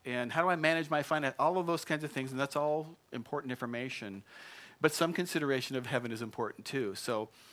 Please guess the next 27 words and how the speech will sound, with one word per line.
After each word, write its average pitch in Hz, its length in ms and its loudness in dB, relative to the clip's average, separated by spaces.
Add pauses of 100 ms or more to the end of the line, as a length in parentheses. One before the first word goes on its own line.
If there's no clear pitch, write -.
(240)
uh, 113 120 0
we're 151 120 0
gonna 156 140 0
talk 139 220 8
about 120 200 2
that. 113 120 2
Now, 127 160 0
Time 190 400 4
Magazine 127 680 4 (960)
which 123 320 -4 (140)
I 110 120 0
don't 139 200 -2
endorse. 135 360 0
I'm 117 120 -4
not 120 160 0
suggesting 127 480 -2
I'm 120 160 -2
endorsing. 120 260 -4
I'm 110 80 -6
just 113 160 -6 (220)
gonna 127 160 2
state 143 320 4
to 143 100 -2
you 120 140 0
about 127 260 6
Time 127 240 0
Magazine, 120 560 -2